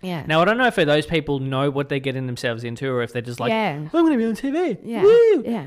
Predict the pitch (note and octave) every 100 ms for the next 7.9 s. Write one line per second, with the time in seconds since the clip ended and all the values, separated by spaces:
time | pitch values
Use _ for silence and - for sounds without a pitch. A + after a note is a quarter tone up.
0 | E3 A3+ - - D#4 D4 G#3+ G3 F3 D#3
1 | E3+ F3 D#3+ - A3 - - F#3+ A3 -
2 | G3 D3 C3+ C3 A#2+ A#2+ B3+ B2+ C4+ B3+
3 | G3+ C#3 - A#3 A3+ G#3+ D#3 D3+ A#3 -
4 | - - G3 F3+ F#3 A#3 A3 A3 A3+ A#3+
5 | C4 A3+ G3 F#3+ F#3+ F3+ F3 F3+ E3 F3
6 | - E3+ E3 E3 - E3 D#3+ D#3 D#3 D#3
7 | D3 D3+ - - D3 C3+ C3+ D3